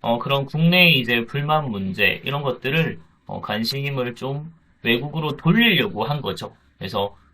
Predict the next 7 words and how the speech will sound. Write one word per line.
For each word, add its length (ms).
음, 180
그래서 580
전쟁을 420
준비했다, 600
이렇게 240
보면 320
됩니다. 400